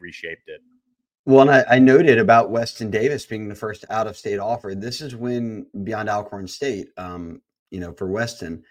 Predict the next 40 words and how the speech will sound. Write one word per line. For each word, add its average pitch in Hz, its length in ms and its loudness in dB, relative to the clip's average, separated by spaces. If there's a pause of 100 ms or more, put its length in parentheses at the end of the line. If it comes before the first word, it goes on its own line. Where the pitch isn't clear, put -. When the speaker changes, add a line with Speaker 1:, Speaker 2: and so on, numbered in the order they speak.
(400)
Speaker 2:
he 104 60 0
picked 101 220 -2
up 101 140 -4
a - 20 -10
couple 101 280 -4
of - 140 -12
smaller 98 420 -6
in-state 98 340 -8
offers 85 360 -10
at 87 100 -12
the - 60 -18
time. 98 480 -8 (460)
But 117 460 4 (560)
when 123 240 0
you 113 100 0
think 147 360 -6
about 127 320 -4
the 117 100 -6
marriage 101 580 -4
between 98 380 -10
a 87 40 -12
personnel 120 540 -8
department 87 640 -12 (340)
and 98 200 -8
then 101 180 -4
your 92 240 -6 (100)
on-field 92 480 -10
staff, 73 480 -16
so 95 500 -10 (480)
these 120 240 0
guys 117 280 0
watch 101 380 -8
film, 98 340 -12
you 139 80 0
know, 135 60 0
like, 107 140 -4
Brad 123 220 -2
Davis 110 260 -6
can't - 220 -10
watch 101 380 -14